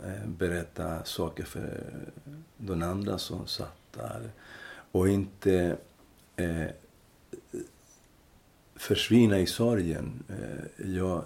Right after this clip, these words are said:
jag vägrade hela tiden att acceptera att sorgen,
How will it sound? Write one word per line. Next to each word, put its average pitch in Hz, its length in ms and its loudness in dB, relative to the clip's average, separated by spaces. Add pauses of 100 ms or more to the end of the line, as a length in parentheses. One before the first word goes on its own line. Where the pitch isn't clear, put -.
jag 87 320 -4
vägrade 98 680 6
hela 92 200 0
tiden 90 480 -2 (760)
att - 160 0
acceptera 87 500 4
att - 180 -2 (100)
sorgen, 85 460 4